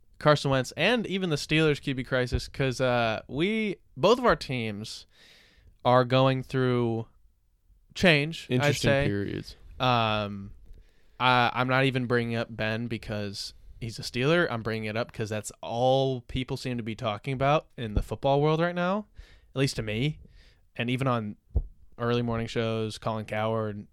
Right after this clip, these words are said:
Speaker 1: uh, all sports radio are talking about him. Even Twitter is pretty keyed in on Ben. Uh, and they seem to like to make drama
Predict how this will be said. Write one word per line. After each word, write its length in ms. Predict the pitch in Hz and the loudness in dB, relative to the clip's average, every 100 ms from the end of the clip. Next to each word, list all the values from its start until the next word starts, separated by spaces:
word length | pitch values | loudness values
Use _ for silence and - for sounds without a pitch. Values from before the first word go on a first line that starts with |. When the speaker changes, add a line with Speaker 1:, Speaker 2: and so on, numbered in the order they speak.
| - | -16
Speaker 1:
uh, 380 | - 98 101 107 - _ - | -12 -10 -10 -12 -18 _ -10
all 160 | 110 113 | -6 -4
sports 360 | - 131 127 113 | -4 -4 -4 -4
radio 500 | 104 131 147 165 - - | -4 -2 0 -2 -6 -4
are 60 | 143 | 0
talking 280 | 160 151 160 | 2 2 4
about 240 | 160 165 | 4 4
him. 200 | 180 180 | 2 -2
Even 220 | 139 143 | -4 -4
Twitter 480 | - 135 143 165 160 - | -2 2 4 4 2 -4
is 300 | 120 - - - - - - | -4 -4 -12 -18 -20 -20 -12
pretty 240 | - 151 | -2 -2
keyed 300 | - - 156 | 0 2 4
in 140 | 143 151 | 4 2
on 140 | 131 | 0
Ben. 360 | 117 123 143 165 - - - - - - | 2 2 0 -2 -12 -16 -18 -20 -16 -8
Uh, 340 | 160 87 71 - _ - | -4 -4 -8 -14 _ -16
and 100 | 101 | -14
they 60 | 101 | -8
seem 180 | 127 117 | -4 -2
to 80 | |
like 160 | 113 113 | -2 -2
to 80 | 113 | -6
make 140 | 107 | -8
drama 440 | - 101 107 117 | -6 -6 -4 -6